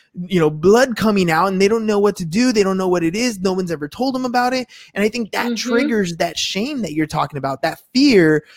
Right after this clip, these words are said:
Speaker 1: Now they have to talk about this thing that's weird, that's happening to them that nobody ever told them about, you know, and it, it's definitely, it's, it's, it's got a stigma about it. Um,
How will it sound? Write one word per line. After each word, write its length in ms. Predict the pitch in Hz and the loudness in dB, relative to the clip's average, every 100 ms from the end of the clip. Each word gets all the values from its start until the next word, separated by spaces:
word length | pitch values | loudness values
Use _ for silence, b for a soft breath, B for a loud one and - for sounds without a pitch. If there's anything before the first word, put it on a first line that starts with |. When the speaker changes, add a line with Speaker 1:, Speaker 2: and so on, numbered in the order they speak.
| b | b
Speaker 1:
Now 240 | 185 226 285 | -4 -2 0
they 100 | 233 | 0
have 380 | 151 180 247 - | 2 0 0 -2
to 80 | 202 | -2
talk 220 | 175 156 | 0 0
about 300 | 147 139 - | -2 -2 -4
this 180 | 143 - | -8 -6
thing 320 | 147 143 165 | -4 -2 0
that's 220 | 160 - | -2 -2
weird, 460 | 147 175 220 170 156 | 0 2 6 6 6
that's 180 | 151 | 2
happening 460 | - 190 214 190 170 | 2 0 0 0 0
to 120 | 156 | -2
them 240 | 147 147 156 | -2 0 0
that 100 | 151 | 0
nobody 420 | 180 214 226 214 | 2 2 2 -2
ever 180 | 175 151 | -2 -4
told 260 | - 151 | -6 -8
them 120 | 143 131 | -8 -10
about, 400 | 127 120 165 - b b b b | -12 -6 -8 -8 b b b b
you 80 | - | 0
know, 140 | 180 180 | 0 2
and 160 | 202 208 | 2 2
it, 160 | 190 _ | 0 _
it's 240 | 214 190 - | -6 -6 -4
definitely, 600 | 190 233 285 254 214 196 | -4 -4 -4 -4 -4 -2
it's, 200 | 175 170 - | -2 -4 -4
it's, 260 | 175 175 - _ _ - | -6 -6 -14 _ _ -8
it's 180 | 180 - | -8 -2
got 180 | 208 | -2
a 60 | 233 | 0
stigma 560 | - - 240 220 190 165 | -4 -4 -4 0 2 2
about 320 | 147 139 139 | 2 2 2
it. 200 | 139 - b b b b | 0 -2 b b b b
Um, 260 | - 160 | -6 -4